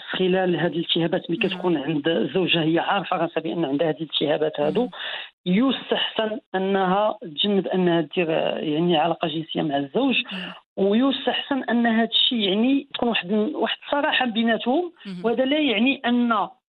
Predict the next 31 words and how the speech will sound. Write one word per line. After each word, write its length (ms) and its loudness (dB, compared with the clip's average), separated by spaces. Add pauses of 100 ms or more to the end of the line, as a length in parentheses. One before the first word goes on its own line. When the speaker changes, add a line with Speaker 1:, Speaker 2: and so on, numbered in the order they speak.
(200)
Speaker 1:
هذا 200 0
لا 140 0
يعني 360 0
أن 240 2
داك 140 -2
الش-، 340 2
داك 260 -8
الرجل 480 0
بحال 220 -4
دابا 180 -2
ملي 120 -2
كتكون 420 -2 (460)
اون 100 4
انفيكسيون 500 -2
بحال 160 -6
دابا 120 0
الالتهاب 1040 0
تعفن 340 -4
ولا 220 0
شي 140 0
حاجه 260 -2
عند 180 -2
واحد 320 0
من 180 2
هذا 200 0
بانه 400 0
راه، 240 0 (800)
يعني، 320 0
راه 160 0
كاين 260 0
واحد، 460 0